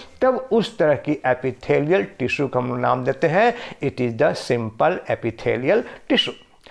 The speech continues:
और यदि इस बेसमेंट मेम्ब्रेन पे जो सेल्स के लेयर हैं, वो दो लेयर हैं या दो से ज़्यादा लेयर हैं, तब हम उस तरह के टिश्यूज का क्या नाम देंगे? It is the compound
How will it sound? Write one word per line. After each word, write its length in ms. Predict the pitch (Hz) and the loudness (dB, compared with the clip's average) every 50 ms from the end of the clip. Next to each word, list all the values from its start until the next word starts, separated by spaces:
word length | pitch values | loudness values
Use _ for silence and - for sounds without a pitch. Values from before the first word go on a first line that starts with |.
| - - - - - - - - - | -14 -12 -12 -10 -10 -12 -12 -6 0
और 500 | - 208 202 196 226 240 - - - - - | 2 4 4 4 4 2 0 -4 -6 0 4
यदि 280 | 202 208 196 202 277 302 | 4 6 6 6 6 4
इस 480 | 233 - - - 247 233 - - - - | 4 2 0 2 2 2 2 2 2 2
बेसमेंट 760 | 247 233 - 143 120 170 180 175 - - 190 208 226 202 - | 2 2 2 2 4 4 4 4 2 2 2 2 2 2 2
मेम्ब्रेन 540 | 165 156 160 160 156 139 117 143 147 151 143 | 2 2 4 2 2 2 4 4 4 4 2
पे 260 | - - 185 220 240 - - - - - | 2 2 4 4 2 0 -4 -18 -14 -12
जो 280 | 156 151 147 240 254 254 | -10 -4 2 4 4 4
सेल्स 500 | - - - - 208 233 247 247 240 - | 4 2 2 4 4 4 4 4 0 0
के 160 | - 254 240 | 2 4 4
लेयर 400 | 214 160 139 147 147 180 208 202 | 4 4 6 6 6 6 6 4
हैं, 260 | 165 151 165 214 226 - - - - - | 4 4 4 2 2 0 -4 -10 -4 2
वो 160 | 175 180 190 | 4 4 6
दो 480 | 185 143 120 117 113 147 180 214 254 262 | 4 4 0 0 4 6 6 6 6 6
लेयर 360 | 254 220 190 180 170 165 165 | 6 6 6 6 6 6 4
हैं 300 | 151 156 190 220 226 - - | 4 4 4 4 2 2 2
या 160 | 151 156 160 151 | 4 4 4 4
दो 360 | 139 120 113 160 175 180 165 | 2 2 4 6 6 6 4
से 340 | - - - 226 247 254 247 - - - - | 4 2 4 4 4 4 2 -2 -8 -8 -8
ज़्यादा 540 | 139 123 110 123 156 151 151 156 156 233 254 | -6 -4 0 2 4 4 4 2 2 2 4
लेयर 360 | 269 254 190 156 143 135 131 | 4 6 6 6 6 4 4
हैं, 260 | 123 127 160 214 233 226 - 226 - - - _ - | 2 2 4 4 2 2 -2 -8 -16 -18 -8 _ 2
तब 160 | 247 240 - | 2 2 2
हम 320 | - 139 143 151 147 - - | 2 0 0 -2 -2 0 2
उस 220 | 170 151 147 - - | 0 0 2 2 2
तरह 160 | 143 143 127 | 2 2 2
के 240 | - - 143 143 135 | 2 4 4 4 2
टिश्यूज 480 | - - 135 123 - - 143 135 - | 2 -2 -6 -4 -2 0 0 0 0
का 100 | - 131 | 0 -2
क्या 220 | 120 - 131 127 123 | -2 0 2 2 2
नाम 260 | 127 127 127 131 131 | 2 2 0 0 0
देंगे? 380 | 131 139 147 160 196 233 240 240 240 240 196 - - - | 0 0 2 4 4 4 4 2 0 -4 -8 -8 -6 -6
It 160 | 123 - 120 | -4 -2 -2
is 160 | 123 117 113 117 | -4 -2 0 2
the 180 | 156 190 220 214 - - - - _ - - | 2 2 2 0 -2 -6 -14 -18 _ -2 0
compound 840 | 135 123 113 107 101 - _ _ - 127 127 127 139 156 185 185 170 | 0 0 0 -4 -10 -12 _ _ -2 0 2 2 2 2 0 0 -2